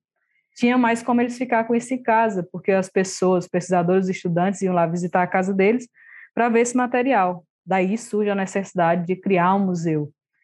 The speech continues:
que é onde surge a Fundação Casa Grande, em mil novecentos e noventa e dois, justamente com a intenção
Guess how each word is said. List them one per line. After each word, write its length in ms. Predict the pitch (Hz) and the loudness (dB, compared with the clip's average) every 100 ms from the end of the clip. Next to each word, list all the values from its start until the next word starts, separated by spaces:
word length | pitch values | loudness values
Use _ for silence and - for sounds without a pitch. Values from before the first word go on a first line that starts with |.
| _ | _
que 80 | - | -2
é 60 | 185 | 0
onde 180 | 175 175 | 2 0
surge 260 | - 180 | 0 0
a 60 | 185 | 0
Fundação 420 | 185 185 180 175 | 0 -2 -2 -4
Casa 240 | 170 170 170 | -2 -2 -2
Grande, 520 | 165 175 226 233 240 _ _ _ _ _ | 0 0 0 0 -6 _ _ _ _ _
em 240 | 185 190 196 | 0 2 4
mil 120 | 196 | 4
novecentos 380 | 190 190 196 180 | 2 0 -2 0
e 20 | |
noventa 320 | 185 180 185 | 0 0 -2
e 60 | 185 | 0
dois, 240 | 190 190 | 2 2
justamente 460 | 262 269 254 240 240 | 0 0 2 2 0
com 80 | 240 | 0
a 60 | |
intenção 640 | 240 233 233 208 202 240 | 0 0 0 -2 0 -2